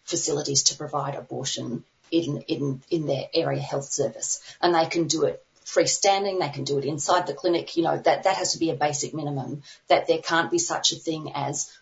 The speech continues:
doctor rings hospital and says, "Oh, hi, I have a patient who needs a termination."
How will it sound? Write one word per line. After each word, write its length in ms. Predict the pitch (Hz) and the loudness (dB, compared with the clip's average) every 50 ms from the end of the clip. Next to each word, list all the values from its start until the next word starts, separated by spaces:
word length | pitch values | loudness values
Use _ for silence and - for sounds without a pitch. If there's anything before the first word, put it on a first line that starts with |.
| _ _ - | _ _ 4
doctor 280 | 214 202 - - 175 | 4 4 4 2 0
rings 280 | 165 170 160 160 156 - | 0 0 2 2 2 2
hospital 580 | - 220 - - - 170 160 156 139 135 117 - | 2 0 0 -2 -4 -6 -6 -6 -6 -6 -6 -6
and 140 | 165 - - | -8 -6 -4
says, 160 | 165 156 160 | -4 0 0
"Oh, 80 | 160 | 0
hi, 240 | 151 151 - 170 165 | 0 0 0 0 0
I 40 | 160 | 0
have 180 | 156 165 - 143 | 0 -4 -6 -8
a 20 | |
patient 380 | - - 165 160 - - 143 147 | -6 -4 -2 -2 -2 -2 -4 -6
who 80 | 160 | -6
needs 200 | 160 156 147 - | -6 -6 -6 -4
a 60 | - | -4
termination." 720 | - - 151 147 139 143 139 143 143 - - 139 147 160 | -4 -2 -2 -2 -4 -4 -2 0 0 0 0 -2 -4 -8